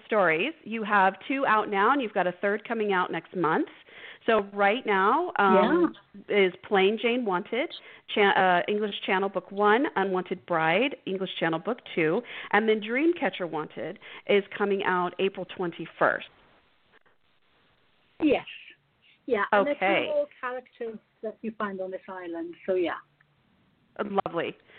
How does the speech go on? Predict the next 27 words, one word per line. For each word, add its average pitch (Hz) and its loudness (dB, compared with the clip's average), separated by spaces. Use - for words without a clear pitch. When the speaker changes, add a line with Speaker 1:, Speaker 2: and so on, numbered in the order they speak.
Speaker 2:
Um, 196 0
Speaker 1:
Well, 262 4
Speaker 2:
and 233 6
Speaker 1:
I 285 4
have 302 2
been 262 -4
talking, 285 -2
if, 240 -10
for 262 4
everyone 277 2
listening, 285 0
I've 240 0
been 208 -2
talking 226 0
to 233 -6
Rose 202 -2
Amberly. 254 0
She 196 -4
is 190 -4
a 180 -2
fabulous 196 -2
author 262 -4
that 175 -6
you 185 -6
need 170 -2
to 170 -2
read 277 2